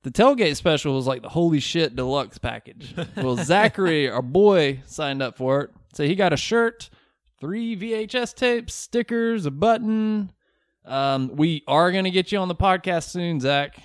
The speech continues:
Speaker 2: Yeah.
Speaker 1: Just been swamped with a lot of shit.
Speaker 2: Oh, yeah.
Speaker 1: So we really appreciate it, man. And if you guys wanna check it out and look over all our other tiers, we'd appreciate it.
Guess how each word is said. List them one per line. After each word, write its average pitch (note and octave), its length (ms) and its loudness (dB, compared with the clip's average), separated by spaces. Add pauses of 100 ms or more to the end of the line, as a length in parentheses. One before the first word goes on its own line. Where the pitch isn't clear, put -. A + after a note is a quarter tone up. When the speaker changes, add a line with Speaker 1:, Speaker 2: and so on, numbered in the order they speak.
(240)
Speaker 2:
Yeah. D3 280 -2 (200)
Speaker 1:
Just C3+ 240 -10
been C#3 400 0
swamped C#3 500 -4
with B2 200 -6 (180)
a - 60 -12
lot A#2+ 240 -4
of A2 80 -12
shit. G#2+ 260 -10 (100)
Speaker 2:
Oh, G#3 120 -8
yeah. D#3+ 100 -4
Speaker 1:
So B2 200 -6 (840)
we E3+ 180 -2
really G#3 280 6
appreciate F3 460 0
it, D3 60 -4
man. D#3 320 0 (380)
And E3 300 0
if D#3 100 -6
you F3+ 60 0
guys E3+ 280 4
wanna E3+ 680 -2 (380)
check D#3+ 360 -2
it D#3 80 0
out F3 300 2
and C3 220 -2
look D#3 180 -4
over D#3+ 520 -2
all F3+ 240 -2
our F3+ 140 0
other G#3+ 220 -4
tiers, D3 460 -6
we'd G#3+ 180 -8
appreciate F#3+ 580 -6
it. - 280 -8